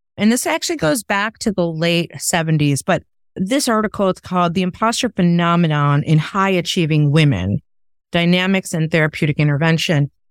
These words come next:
And it talks a lot about the impact on women. Now, men have this imposter syndrome, syndrome situation, but they did a study on women and how it's so much more prevalent with women. And then I found several articles that actually I could tell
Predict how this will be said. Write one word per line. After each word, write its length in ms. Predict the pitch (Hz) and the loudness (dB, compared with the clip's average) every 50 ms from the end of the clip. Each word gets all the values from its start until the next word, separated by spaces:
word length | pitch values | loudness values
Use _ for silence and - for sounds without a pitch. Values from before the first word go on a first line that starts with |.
| _ _ _ | _ _ _
And 600 | 180 190 190 190 185 185 180 180 175 180 175 170 - - - | -2 0 0 2 2 0 0 0 2 0 0 -2 -4 -4 -4
it 140 | 180 196 - | -2 -2 -2
talks 320 | - - 285 277 - - | -2 -2 -2 -2 -2 -4
a 60 | 220 | -2
lot 200 | 190 196 190 185 | -2 0 0 0
about 320 | 180 156 165 156 151 143 - | -2 -2 -2 -2 -2 -2 -4
the 160 | - 170 165 | -2 0 0
impact 340 | 165 160 - 170 147 135 - | 0 0 0 -2 -4 -4 -4
on 80 | 160 | -2
women. 220 | 160 190 196 175 151 | 0 0 2 2 2
Now, 220 | 151 151 151 - - | 0 0 -2 -4 -4
men 440 | 180 208 220 247 247 247 247 233 208 | -2 0 0 2 2 2 0 -2 -2
have 500 | - 165 - 175 175 185 190 180 165 165 | -4 -8 -8 -6 -4 -2 -2 -4 -2 -2
this 220 | 170 165 151 - | -2 -2 -2 -2
imposter 500 | 151 160 156 151 170 156 151 - - 160 | -2 -2 -2 0 0 -2 0 -2 -4 -4
syndrome, 640 | 156 - 175 156 160 151 151 160 156 151 156 160 156 - _ _ _ _ 170 | -2 0 0 0 2 2 2 2 2 4 2 2 0 -2 _ _ _ _ -10
syndrome 540 | - - 208 175 147 139 147 139 160 202 | -4 0 2 2 2 2 0 0 -2 -2
situation, 880 | 196 - 180 156 - 170 151 160 160 185 190 - - 160 151 156 175 196 - _ _ _ _ - | -2 -4 -4 -4 -2 0 0 2 2 0 0 0 0 0 2 2 0 0 -2 _ _ _ _ -4
but 180 | 185 208 196 | -2 -2 0
they 100 | 226 208 | 0 0
did 220 | 196 254 262 240 208 | 0 0 -2 -2 -4
a 20 | |
study 340 | - - - 190 180 175 160 | -4 -4 -2 0 0 2 0
on 200 | 151 151 156 151 | 0 0 0 0
women 300 | 156 160 156 147 139 143 | 2 2 2 4 2 2
and 120 | 139 151 | 2 0
how 180 | 151 175 170 160 | 2 2 2 2
it's 280 | 156 - - - - | 0 -2 -4 -6 -6
so 160 | - - 220 220 | -4 -2 0 0
much 220 | 262 - - - | 0 -2 -2 -2
more 140 | 226 208 - _ | -2 -2 -2 _
prevalent 680 | - - - 196 170 170 160 165 160 151 143 143 - - - - - _ | -14 -8 -4 -2 -2 0 0 2 2 2 2 0 -2 -6 -12 -18 -14 _
with 180 | - 175 156 - | -2 -2 -2 0
women. 320 | 170 151 147 147 147 147 | 0 2 2 2 2 2
And 180 | 131 156 175 190 | 0 0 0 0
then 140 | 196 208 226 | 2 2 0
I 80 | 233 | 0
found 240 | 240 - 226 208 196 | -2 -2 -4 -4 -4
several 280 | - - 185 175 185 - | -2 -2 -2 -2 -2 -2
articles 440 | - 170 175 175 - 180 165 156 - | -2 -2 -2 -2 -2 -2 -2 -2 -2
that 120 | 175 - | -4 -4
actually 400 | - 180 185 190 - - 190 175 | -4 -4 -6 -6 -4 -4 -2 -2
I 40 | 165 | -2
could 220 | 165 - 185 160 - | -2 -4 -8 -10 -6
tell 400 | - 180 160 165 170 190 208 | -4 -2 -2 0 0 -2 -2